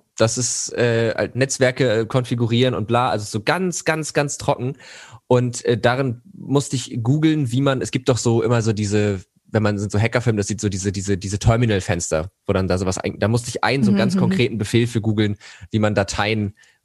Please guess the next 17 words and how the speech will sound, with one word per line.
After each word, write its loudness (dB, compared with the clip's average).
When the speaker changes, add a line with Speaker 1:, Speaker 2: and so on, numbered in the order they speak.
Speaker 1:
irgendwo 2
rüber 0
kopiert. -4
Ähm, -2
das -2
musste -2
ich -4
mir 0
zum -6
Beispiel -2
zuletzt -4
eher 2
googeln 0
im -6
Rahmen -2
meines -4
Studiums. -2